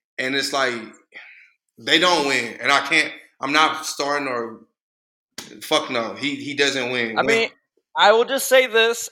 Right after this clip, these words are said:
Speaker 2: Anthony Davis, win by himself, did not win, except for maybe one year.
Speaker 1: He did better than Cat did by himself. That and
Speaker 2: Yeah.
Speaker 1: that's, and that's my, that's my only thing against it, because without the Lakers championship, I got one good playoff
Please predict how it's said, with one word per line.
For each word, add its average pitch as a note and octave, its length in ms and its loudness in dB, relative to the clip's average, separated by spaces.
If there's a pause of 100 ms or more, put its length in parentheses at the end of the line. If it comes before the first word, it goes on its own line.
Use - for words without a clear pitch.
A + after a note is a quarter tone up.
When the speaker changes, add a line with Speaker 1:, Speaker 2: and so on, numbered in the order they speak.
(180)
Speaker 2:
Anthony G#3 380 -4
Davis, G3+ 460 -2
win E3+ 260 -4
by D3 220 8
himself, B2+ 560 -2
did A#2+ 120 -4
not A2 240 -2
win, G#2 300 -8 (460)
except C3 320 0
for B2+ 140 2
maybe B2 260 0
one A#2 280 0
year. F#2 360 -10
Speaker 1:
He F3+ 140 -2
did E3 260 4
better D#3 200 6
than D3 220 2
Cat F#3 440 0
did D#3 420 -2 (120)
by C3+ 220 2
himself. D3 580 -4 (840)
That D#3 180 4
and D#3 100 4
Speaker 2:
Yeah. E3 60 6
Speaker 1:
that's, F#3+ 220 2
and D3 120 4
that's F3+ 240 4
my, D#3 400 0 (460)
that's C#3 200 -2
my C#3 200 4
only G#3 160 4
thing F#3+ 300 -2
against E3+ 260 0
it, C#3+ 60 -8
because C#3 560 -2
without D3 320 -2
the C#3 60 -8
Lakers D3 440 -4
championship, C3+ 640 -4 (300)
I B2 100 -6
got A#2+ 320 0
one C#3+ 380 -2
good C#3+ 340 -2
playoff C3 560 -2